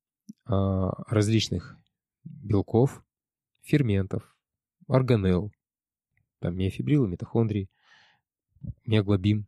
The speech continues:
гемоглобин и так далее, эритроциты.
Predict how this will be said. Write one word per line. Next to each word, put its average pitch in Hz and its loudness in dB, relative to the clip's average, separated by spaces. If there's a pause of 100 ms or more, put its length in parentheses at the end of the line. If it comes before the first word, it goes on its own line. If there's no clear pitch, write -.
гемоглобин 95 -2 (640)
и - -12
так 95 -4
далее, 92 -2
эритроциты. 104 -2